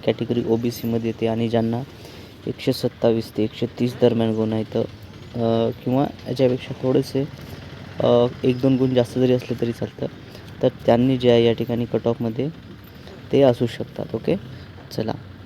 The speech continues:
महिलांसाठी आपण जर बघतो म्हटलं, तर महिलां-, ओबीसीसाठी हा जो कट ऑफ आहे, हा विद्यार्थी मित्रो, या ठिकाणी मी प्रेडिक्ट करू शकतो की एकशे, अ, बावीस ते एकशे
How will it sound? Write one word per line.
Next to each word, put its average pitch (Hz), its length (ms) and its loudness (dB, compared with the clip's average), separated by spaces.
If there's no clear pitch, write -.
महिलांसाठी 123 580 2
आपण 123 220 -2
जर 123 140 0
बघतो 120 320 -2
म्हटलं, 120 300 -2
तर 117 120 4
महिलां-, 117 420 0
ओबीसीसाठी 120 800 -4
हा 117 120 2
जो 117 140 -2
कट 117 280 -2
ऑफ 117 200 0
आहे, 110 100 0
हा 117 160 -2
विद्यार्थी 113 400 -2
मित्रो, 113 320 -2
या 113 120 2
ठिकाणी 113 360 -6
मी 113 120 -2
प्रेडिक्ट 113 440 -4
करू 113 120 -2
शकतो - 340 -10
की - 160 -8
एकशे, 135 420 -4
अ, 120 160 4
बावीस 120 580 2
ते 117 140 0
एकशे - 320 -6